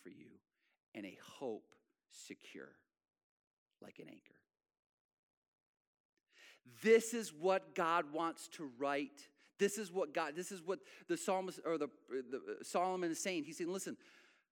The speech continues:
not only bind it around your neck," but he says, "Write it on your heart." And when it's written on your heart,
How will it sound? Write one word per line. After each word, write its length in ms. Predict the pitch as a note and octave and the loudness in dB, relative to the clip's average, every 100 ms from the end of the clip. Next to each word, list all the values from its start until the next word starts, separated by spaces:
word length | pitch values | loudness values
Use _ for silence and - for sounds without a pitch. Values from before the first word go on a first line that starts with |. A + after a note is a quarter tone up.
| _ _ _ _ _ _ _ _ _ | _ _ _ _ _ _ _ _ _
not 300 | - G3+ A3+ | 0 4 6
only 220 | B3+ A#3+ F#3 - - _ _ | 4 2 -2 -6 -20 _ _
bind 340 | G3 G3+ A#3 | 4 4 4
it 100 | G#3+ | 2
around 240 | F3+ F3 F3 | 4 2 2
your 100 | E3 | 0
neck," 160 | F#3 - | -2 -2
but 100 | D3+ | -8
he 60 | |
says, 260 | D3 E3 C3+ C3 | -8 -8 -10 0
"Write 260 | F#3 G3+ | 2 4
it 120 | G#3+ - - | 2 -2 -8
on 180 | E3+ F#3 | -6 -2
your 120 | D3+ | -4
heart." 440 | - G#3 G3 B2+ - _ _ _ _ _ _ _ _ _ _ _ - - | -4 -10 -12 -14 -18 _ _ _ _ _ _ _ _ _ _ _ -10 -2
And 140 | F#3 | 0
when 100 | G#3+ | 2
it's 160 | G#3+ E3+ | 2 0
written 480 | D#3+ A3 C4 B3 A3+ | 0 2 4 2 0
on 180 | G#3 | 0
your 100 | F#3+ | 0
heart, 520 | F3 - A3 F#3+ C#3 | -4 -2 2 2 0